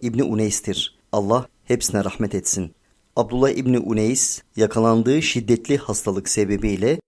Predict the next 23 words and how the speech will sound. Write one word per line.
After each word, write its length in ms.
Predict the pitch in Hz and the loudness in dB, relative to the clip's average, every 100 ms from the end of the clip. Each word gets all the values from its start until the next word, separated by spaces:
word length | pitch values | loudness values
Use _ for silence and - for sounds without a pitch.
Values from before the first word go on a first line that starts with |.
| - | 2
Bedir 300 | 120 127 107 | 4 4 2
Savaşı'na 680 | - 95 98 - 101 92 - | 0 0 0 0 0 0 -4
katılamadıysa 840 | - 107 - 123 113 101 95 - 92 | -12 -8 0 2 2 0 -4 -4 -2
da 200 | 120 156 - - | -4 -4 -12 -2
başta 560 | 107 110 - 131 131 - - | 2 2 4 2 2 -2 -2
Uhud 260 | 135 120 | 2 2
Savaşı 440 | - 101 92 92 107 | 2 0 -2 0 0
olmak 340 | 104 113 113 | 2 0 0
üzere 460 | 98 95 101 156 185 _ | -2 0 0 -2 -4 _
hemen 280 | 127 120 | 2 4
hemen 360 | 104 101 127 123 | 4 2 0 -2
bütün 180 | 104 - | 2 4
savaşlara 720 | - 98 98 - 101 110 143 | 4 0 0 0 0 0 0
katılmış 720 | - - - 98 107 143 - - | -2 -4 -2 0 0 0 -4 0
ve 120 | 110 - | 2 2
olağanüstü 880 | - 104 104 147 143 - 110 123 - | 2 2 4 4 2 0 0 -2 -2
kahramanlıklar 720 | - 107 107 104 104 101 107 | 0 0 2 2 0 0 0
göstermiş, 760 | 101 98 - 95 95 135 - - _ - | 0 0 0 0 0 0 -2 -8 _ -2
Allah'ın 340 | 107 107 131 | 2 2 2
dininin 440 | 113 104 101 135 117 | 2 2 2 2 2
ve 120 | 101 | 2
Resulünün 480 | 104 - 107 107 110 | 0 0 0 0 0
savunmasında 920 | - 92 95 95 - 98 95 120 | 0 -2 -2 -2 -2 -2 0 -2